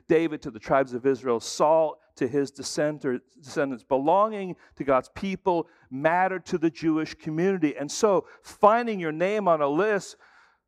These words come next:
like we have here in Ezra two was vital to truly belonging to the people of God. If you've ever been to Washington, D C, one of the places that most people want to visit is the Vietnam Memorial.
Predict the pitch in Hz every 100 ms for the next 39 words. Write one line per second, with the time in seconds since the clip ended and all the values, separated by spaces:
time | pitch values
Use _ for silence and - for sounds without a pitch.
0 | - 156 - 143 - 196 233 233 185 143
1 | 139 135 139 - 147 131 127 113 147 147
2 | 175 165 120 - 117 - 135 131 110 117
3 | 117 120 123 113 107 107 104 - 98 104
4 | 95 - 101 95 85 85 _ _ _ _
5 | _ _ _ _ _ - 123 120 135 135
6 | 143 139 147 127 131 156 - 139 156 135
7 | 143 135 - 143 120 120 135 135 123 -
8 | 151 147 165 151 147 135 _ 135 135 156
9 | - 165 156 139 147 147 180 123 113 107
10 | 113 - 113 107 98 117 120 120 104 101
11 | 101 98 92 90 82